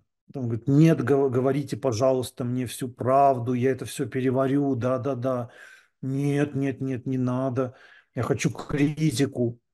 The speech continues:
Точно ты хочешь? Да, да, да, да, да. Я-то жизнь, я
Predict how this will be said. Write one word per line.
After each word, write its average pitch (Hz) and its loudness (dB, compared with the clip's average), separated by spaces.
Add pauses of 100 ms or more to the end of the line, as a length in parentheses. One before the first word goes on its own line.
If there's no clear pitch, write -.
(340)
Точно 208 6
ты 135 0
хочешь? - -4 (340)
Да, 190 8
да, 165 6
да, 151 6
да, 139 2
да. 127 0 (400)
Я-то 127 -6 (180)
жизнь, 123 2
я 123 -2